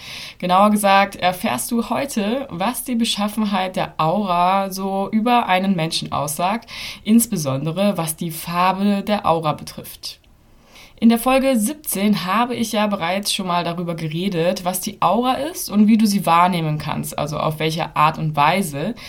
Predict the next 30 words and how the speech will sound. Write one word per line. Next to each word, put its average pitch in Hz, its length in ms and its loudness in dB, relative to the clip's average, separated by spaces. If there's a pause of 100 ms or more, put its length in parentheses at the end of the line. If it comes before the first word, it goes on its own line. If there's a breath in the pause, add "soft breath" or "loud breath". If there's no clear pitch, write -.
(260 loud breath)
wie 214 100 4
du 202 80 0
lernen 240 380 4
kannst, 247 580 0
sie 175 220 2
wahrzunehmen, 151 840 0
mit 151 220 -6
welchen 160 360 0
Sinnen 220 520 4
und 196 200 -2
Möglichkeiten. - 680 -4 (920 loud breath)
Und 185 460 0
noch 185 120 -4
einmal 214 280 4
zur 233 180 2
Wiederholung, 269 920 4
die 196 320 -4
Aura 233 560 4
ist 208 340 -4
ein 185 180 -2
elektromagnetisches 180 1160 0
Energiefeld, 208 880 0 (460 loud breath)
das 214 420 2
wie 226 120 2
eine 240 240 4
Hülle 247 440 2
um 202 200 6
den 175 180 0
Körper 190 320 -2
liegt. 127 540 -6